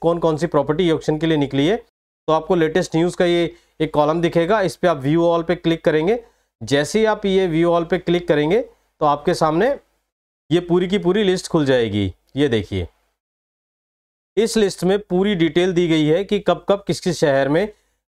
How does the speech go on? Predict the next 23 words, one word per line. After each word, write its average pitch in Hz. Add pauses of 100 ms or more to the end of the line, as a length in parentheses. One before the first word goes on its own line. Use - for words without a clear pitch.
क-, 165
किस 202
किस -
तारीख 139
को 226
ये 147
ई 151
ऑक्शन 151
होने 147
जा 135
रहा 131
है 175
प्लॉट्स 135
का 214 (360)
और 208
कमर्शियल 175
प्रॉपर्टी 117
का। 98 (360)
तो 151
हम 147
देख 156
लेते 165
हैं, 214